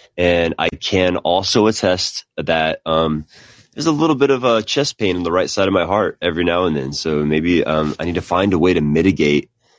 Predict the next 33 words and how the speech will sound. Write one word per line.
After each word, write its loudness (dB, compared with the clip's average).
the -4
possible 0
link 0
to, 0
um, -2
P 2
A 2
H, 0
or -2
pulmonary 0
arterial 0
hypertension. -4
Uh, 0
seems 0
like 0
there's -2
no 4
way 4
of -4
curing 0
this. 0
Um, -2
exercise -2
be-, -6
seems -4
to -6
be 0
a 0
good -2
way 2
of -4
mitigating 0
it. 0